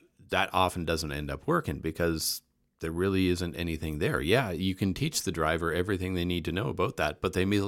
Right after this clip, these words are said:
may still have problems because none of these other things have been solved. So I wanted to spend some time sort of thinking about that and talking about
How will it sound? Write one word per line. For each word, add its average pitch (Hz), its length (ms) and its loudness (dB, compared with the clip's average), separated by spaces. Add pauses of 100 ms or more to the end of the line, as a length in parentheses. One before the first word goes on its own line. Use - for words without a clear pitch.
(160)
may 107 140 0
still 95 180 -2
have 85 160 -6
problems 76 400 -2
because - 280 -6
none 92 240 2
of 90 120 -2
these 90 160 0
other 87 200 2
things 87 280 -6
have 78 100 -6
been 78 180 -4
solved. - 520 -6 (520)
So 87 460 0 (480)
I 87 280 2 (340)
wanted 107 320 4
to - 60 0
spend 98 300 0
some 85 160 -2
time 90 280 0
sort 87 160 0
of 71 260 -4 (220)
thinking 135 400 -2
about 80 220 0
that 78 180 -2
and 71 140 -8
talking 104 400 0
about 80 380 0